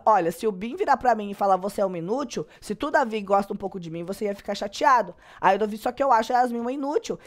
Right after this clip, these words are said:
e tem que tá chateado com essas pa-, com essas palavras, são as pessoas que gostam dela." Aí a Beatriz, "Não, Davi, tudo que eu falo que você se parece com meu pai e tal." E ele, "Olha, vocês querem me crucificar e me colocar na cruz."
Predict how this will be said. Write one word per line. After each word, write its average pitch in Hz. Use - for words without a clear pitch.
e 254
tem 226
que -
tá 220
chateado 220
com 233
essas 240
pa-, 214
com 214
essas 220
palavras, 202
são 240
as 226
pessoas 214
que 254
gostam 226
dela." 370
Aí 190
a 208
Beatriz, 226
"Não, 240
Davi, 147
tudo 240
que 277
eu 269
falo 240
que 226
você 220
se 226
parece 208
com 233
meu 196
pai 202
e 185
tal." 202
E 233
ele, 240
"Olha, 240
vocês 202
querem 233
me 240
crucificar 240
e 220
me 233
colocar 233
na 233
cruz." -